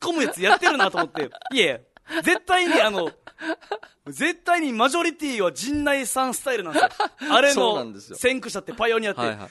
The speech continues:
Speaker 1: ただ、オリジンライブに来てる陣内さんを分からないっていう、
Speaker 2: うん。
Speaker 1: このマイノリティの人が、
Speaker 2: うん。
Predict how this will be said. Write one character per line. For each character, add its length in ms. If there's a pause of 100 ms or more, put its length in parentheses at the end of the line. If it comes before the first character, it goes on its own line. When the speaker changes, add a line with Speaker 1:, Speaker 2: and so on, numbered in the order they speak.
(120)
Speaker 1:
た 140
だ、 140
オ 120
リ 100
ジ 160
ン 120
ラ 140
イ 40
ブ 80
に 80
来 80
て 100
る 140
陣 280
内 180
さ 140
ん 80
を 80
分 60
か 120
ら 60
な 100
い 60
っ 20
て 140
い 180
う、 100
Speaker 2:
う 60
ん。 180 (180)
Speaker 1:
こ 200
の 420
マ 260
イ 60
ノ 100
リ 80
テ 120
ィ 40
の 60
人 180
が、 240
Speaker 2:
う 60
ん。 160